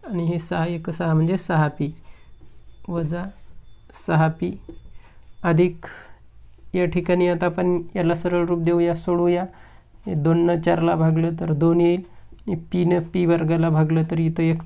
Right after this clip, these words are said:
पी उरेल. मग काय उरलं, तीन एक तीन, म्हणजेच वर येतील तीन, छेदस्थानी राहील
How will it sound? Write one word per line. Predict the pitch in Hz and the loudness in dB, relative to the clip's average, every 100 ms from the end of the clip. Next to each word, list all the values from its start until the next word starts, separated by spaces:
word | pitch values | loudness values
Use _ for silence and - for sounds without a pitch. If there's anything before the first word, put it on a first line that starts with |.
| - | -2
पी | 170 | 0
उरेल. | 143 143 131 | 0 -2 -4
मग | 170 160 | -4 -4
काय | 160 175 | -2 0
उरलं, | 175 175 180 190 - - - - - - - | 0 2 2 0 -6 -20 -20 -20 -20 -16 -4
तीन | 180 170 | 2 4
एक | 165 165 | 2 2
तीन, | 165 180 175 170 - - - - - - - - - - - | 0 2 2 0 -10 -20 -20 -20 -20 -20 -20 -20 -20 -18 -4
म्हणजेच | 180 170 165 - | 0 2 0 -6
वर | 208 180 175 | -6 -2 0
येतील | 180 165 165 151 - | 0 2 2 0 0
तीन, | 180 175 175 - - - - - - - | 0 0 -2 -12 -18 -20 -20 -20 -20 -6
छेदस्थानी | 160 160 165 165 175 165 165 | 0 2 0 -2 -2 0 2
राहील | 160 165 160 | 2 4 2